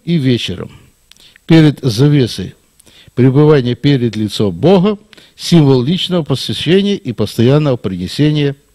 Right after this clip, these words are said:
жертвы. Жертвы какой? Молитва.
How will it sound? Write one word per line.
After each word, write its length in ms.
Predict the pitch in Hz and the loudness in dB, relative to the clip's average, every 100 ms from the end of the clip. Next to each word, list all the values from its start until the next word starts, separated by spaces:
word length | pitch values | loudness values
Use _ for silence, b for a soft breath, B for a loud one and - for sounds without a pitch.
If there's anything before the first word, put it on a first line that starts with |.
| _ _ _ b b b b b b b b b b | _ _ _ b b b b b b b b b b
жертвы. 640 | 101 135 139 95 - - | -2 2 2 0 -8 -12
Жертвы 560 | - 101 147 214 202 233 | -10 -2 2 2 2 -4
какой? 460 | 214 202 233 226 175 _ _ _ _ _ _ | -2 0 2 0 -2 _ _ _ _ _ _
Молитва. 720 | 117 123 175 190 202 202 | -8 -4 -4 -6 -8 -8